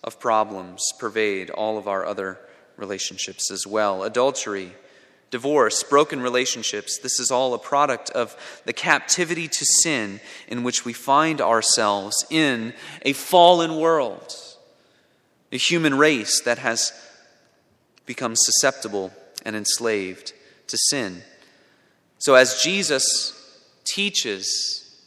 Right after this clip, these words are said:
the people of Israel in his day about adultery and marriage and divorce, we see that this was a huge piece of the puzzle that the Pharisees and the teachers of the law were missing. They thought that, hey, the Old Testament allows us to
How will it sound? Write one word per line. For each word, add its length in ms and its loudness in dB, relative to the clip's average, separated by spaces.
the 80 -20
people 320 -6
of 80 -4
Israel 460 -4
in 160 -12
his 200 -6
day 540 -8
about 420 -4
adultery 680 -4
and 100 -14
marriage 760 0
and 360 -10
divorce, 600 0
we 80 -4
see 320 -2
that 220 -4
this 200 0
was 160 -2
a 120 -2
huge 520 -6
piece 320 -6
of 120 -4
the 60 0
puzzle 360 2
that 140 -2
the 80 -6
Pharisees 580 2
and 120 0
the 60 4
teachers 420 0
of 80 0
the 120 2
law 360 10
were 320 2
missing. 460 2
They 140 -2
thought 340 4
that, 140 2
hey, 260 2
the 140 0
Old 180 2
Testament 520 -4
allows 420 2
us 300 -2
to 260 -6